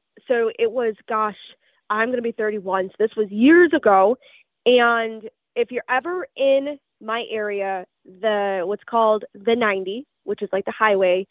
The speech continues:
and that could take you across the entire state.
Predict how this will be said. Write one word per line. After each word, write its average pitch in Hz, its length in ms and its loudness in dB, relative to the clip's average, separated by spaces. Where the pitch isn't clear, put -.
and 214 180 0
that 202 220 4
could 233 140 -8
take 220 260 -2
you 202 760 0
across 190 540 -2
the 233 60 -4
entire 214 380 -6
state. - 300 -8